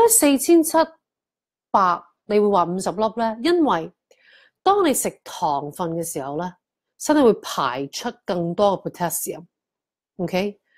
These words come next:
當你壓力大嘅時候，你身體又會排出更加多嘅 potassium。咁同埋你嘅身體需要 potassium 去幫你嘅蛋白質構成，成為肌肉啊。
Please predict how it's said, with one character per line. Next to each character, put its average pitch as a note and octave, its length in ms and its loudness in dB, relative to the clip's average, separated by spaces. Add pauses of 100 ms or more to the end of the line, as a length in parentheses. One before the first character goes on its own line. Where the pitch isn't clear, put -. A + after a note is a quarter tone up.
(560)
當 F#4 280 4
你 G3+ 320 4
壓 G#3+ 180 2
力 F#3+ 220 -2
大 E3 260 -2
嘅 E3 140 -4
時 - 140 -4
候， C#3+ 80 -4
你 F#3 60 -2
身 C#4 280 2
體 F#3+ 80 2
又 F#3+ 240 2
會 G3+ 140 4
排 D#3+ 160 -2
出 A3+ 160 -6
更 F#3+ 100 -6
加 F3+ 120 -4
多 F#3 260 -4
嘅 E3 60 -8
potassium。 E3+ 500 -8 (1700)
咁 A4+ 220 4
同 E4+ 100 4
埋 E3+ 300 0
你 C4+ 180 2
嘅 D#4 120 2
身 G4 320 2
體 A3+ 200 -2
需 F#4+ 300 0
要 D4+ 60 2
potassium G#3+ 760 -4
去 F3 60 -8 (100)
幫 C#4+ 380 4
你 E3 160 -2
嘅 F3+ 260 -2
蛋 D#3 460 -2
白 D#3 180 0 (140)
質 A3 180 -4 (280)
構 G3+ 640 2
成， C#3+ 200 -4
成 D3 200 -2
為 D3 280 -6
肌 A#3 300 2
肉 F3 220 0
啊。 C#3+ 100 -14